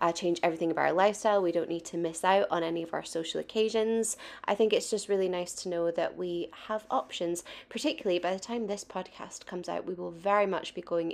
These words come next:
into the festive period. I know with that, inevitably, our social occasions are going to be on the rise. So if being sober curious or just reducing or managing your alcohol intake is something that you're interested in doing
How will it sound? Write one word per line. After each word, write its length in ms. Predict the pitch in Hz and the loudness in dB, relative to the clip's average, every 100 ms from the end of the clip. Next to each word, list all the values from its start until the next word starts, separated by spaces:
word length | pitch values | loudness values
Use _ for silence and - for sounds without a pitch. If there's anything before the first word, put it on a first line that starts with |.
| - | -4
into 540 | 175 170 - 170 156 - | -4 -4 -4 -4 -4 -4
the 140 | 165 | -6
festive 540 | 160 - 160 - 170 - | -2 -2 -2 -6 -8 -4
period. 460 | 170 160 156 156 - - - | 0 2 2 -2 -6 -16 -6
I 220 | - 180 180 | 2 4 4
know 260 | 185 175 | 6 4
with 300 | - 175 175 | 4 0 0
that, 220 | 170 160 | 0 0
inevitably, 760 | 170 175 170 170 - - 156 156 - - | 0 2 2 0 -6 -4 -2 -4 -10 -2
our 200 | - 170 | 4 4
social 420 | 165 - 170 - 160 | 4 -2 -4 -2 -4
occasions 560 | - 175 165 170 160 - | -4 -6 -4 -4 -4 -4
are 160 | 170 | -4
going 200 | 170 165 | -4 -6
to 100 | 165 | -6
be 160 | 175 160 | -6 -2
on 220 | 170 165 | -2 0
the 80 | 160 | 2
rise. 360 | 165 160 160 | 4 2 -2
So 240 | 160 185 175 - - - - - - - - | 2 4 4 0 -18 -18 -20 -20 -20 -6 10
if 380 | 285 302 - - - - | 10 10 2 -14 -14 -6
being 220 | - 254 | 2 2
sober 340 | 247 - 240 226 | 4 4 4 4
curious 600 | - 240 214 196 180 - 208 | 2 4 6 4 2 0 0
or 100 | 208 | 0
just 260 | 285 - - 190 | -2 -4 -6 -4
reducing 800 | 220 190 - 190 226 - 196 180 170 | -2 -2 2 2 2 2 0 0 -2
or 140 | 185 180 | -2 0
managing 840 | 175 170 226 254 160 147 143 - | 0 0 0 -2 -2 -2 -4 0
your 160 | 160 - | 2 4
alcohol 440 | 170 170 170 160 | 2 0 0 2
intake 420 | 175 185 - 160 - | 0 -2 0 -2 -4
is 100 | 160 | -6
something 320 | 180 180 175 | -6 -4 -4
that 100 | 165 | -2
you're 140 | 87 | -4
interested 420 | - 175 - - 165 | -2 -4 -4 -6 -2
in 120 | 165 | 0
doing 280 | 165 160 | 2 0